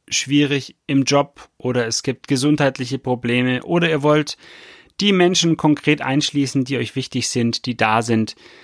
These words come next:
Dann ist natürlich so ein selbstgeschriebener Segenstext super. Jetzt haben wir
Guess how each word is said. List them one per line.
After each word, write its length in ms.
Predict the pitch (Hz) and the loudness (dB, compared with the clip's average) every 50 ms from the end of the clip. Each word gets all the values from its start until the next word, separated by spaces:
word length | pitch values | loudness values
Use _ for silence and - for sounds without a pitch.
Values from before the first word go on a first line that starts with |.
| - _ _ _ _ _ _ _ _ - | -20 _ _ _ _ _ _ _ _ -2
Dann 160 | 113 120 135 | 0 2 2
ist 80 | 131 | 2
natürlich 260 | 135 123 117 117 107 - | 0 -2 -2 -2 -4 -2
so 100 | - 104 | -2 -2
ein 100 | 101 95 | 0 2
selbstgeschriebener 800 | 107 117 - - - - 120 - - 123 120 110 110 107 104 98 | 0 0 0 -2 -4 -4 -4 -2 0 -2 0 0 0 0 0 -2
Segenstext 880 | 92 101 107 113 113 110 - - - - 107 - - - - _ - _ - | -2 -2 -2 -2 -2 -2 -4 -6 -6 -8 -8 -6 -8 -12 -14 _ -20 _ -18
super. 400 | - - 117 113 - - 80 - _ _ _ _ _ _ _ - - _ _ _ _ _ _ _ _ _ _ _ _ _ _ _ _ _ _ _ _ _ _ _ _ _ _ _ _ _ _ _ _ _ _ _ _ _ | -8 -4 -4 -4 -4 -6 -12 -12 _ _ _ _ _ _ _ -20 -20 _ _ _ _ _ _ _ _ _ _ _ _ _ _ _ _ _ _ _ _ _ _ _ _ _ _ _ _ _ _ _ _ _ _ _ _ _
Jetzt 300 | - 123 151 208 - - | -6 -2 -2 -2 0 0
haben 140 | 208 202 185 | -2 0 0
wir 340 | 190 196 196 190 190 - | 2 2 2 0 -2 -4